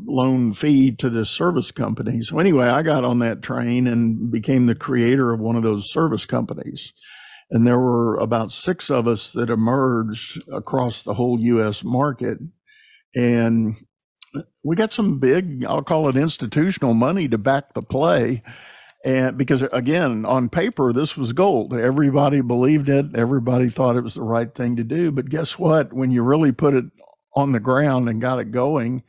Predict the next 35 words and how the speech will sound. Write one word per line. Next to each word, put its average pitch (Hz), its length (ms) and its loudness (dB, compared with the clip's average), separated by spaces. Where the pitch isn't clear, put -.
those 165 220 2
mortgage 160 460 0
companies 127 480 0
didn't 139 280 0
want 135 140 2
to 117 60 -2
give 123 240 0
up 127 220 0
that - 260 -4
part 127 200 2
of 117 80 2
the 104 200 -2
food 147 280 -2
chain. - 340 -6
They 139 80 0
were 123 240 0
unwilling 147 800 2
because 123 320 -2
there 131 140 2
was 120 120 -2
a 117 60 -2
lot 131 720 -2
of 117 280 0
success - 920 -2
baked 123 320 -2
into 135 340 2
how 123 300 0
efficient 131 640 -2
and 113 100 2
effective 117 560 -2
that 104 300 -2
back 113 280 -2
office 117 360 -4
function 110 520 -8
ran. 120 520 -4